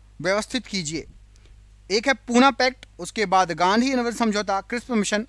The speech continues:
और सविनय अवज्ञा आंदोलन। कौन पहले कौन बाद में, इसको व्यवस्थित करना है। तो राइट आंसर हो जाएगा आपका, यहाँ पर मैं आपको बता देता हूँ, सबसे पहले सविनय अवज्ञा आंदोलन, उसके बाद हुआ था गांधी इरविन समझौता,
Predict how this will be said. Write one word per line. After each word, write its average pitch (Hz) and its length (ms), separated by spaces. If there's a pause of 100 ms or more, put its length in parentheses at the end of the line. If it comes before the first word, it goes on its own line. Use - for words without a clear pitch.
और 180 120
सविनय 165 400
अवज्ञा 139 280
आंदोलन। 117 300 (320)
कौन 247 240
पहले 226 340
कौन 170 300
बाद 135 220
में, 131 160
इसको 214 300
व्यवस्थित 175 340
करना 127 240
है। 123 140 (600)
तो 180 80
राइट 240 220
आंसर 254 260
हो 226 100
जाएगा 214 260
आपका, 185 260
यहाँ 165 160
पर 165 120
मैं 165 120
आपको 156 180
बता 165 180
देता 226 180
हूँ, 214 180 (260)
सबसे 233 360
पहले 262 260
सविनय 233 320
अवज्ञा 226 320
आंदोलन, 214 380 (1400)
उसके 214 280
बाद 254 160
हुआ 254 140
था 262 80
गांधी 220 500
इरविन 185 320
समझौता, 139 580